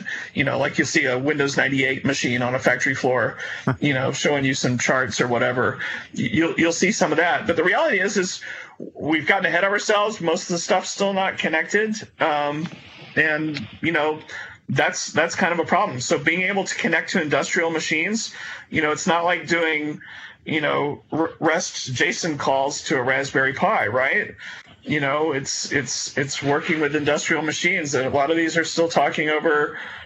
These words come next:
Speaker 1: R S two thirty-two serial, and, and, you know, and they're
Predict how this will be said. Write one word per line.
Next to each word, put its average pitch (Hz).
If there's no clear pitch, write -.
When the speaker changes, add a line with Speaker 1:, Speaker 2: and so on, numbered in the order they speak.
Speaker 1:
R 147
S -
two 165
thirty-two 165
serial, 151
and, 127
and, 127
you 143
know, 143
and 151
they're 131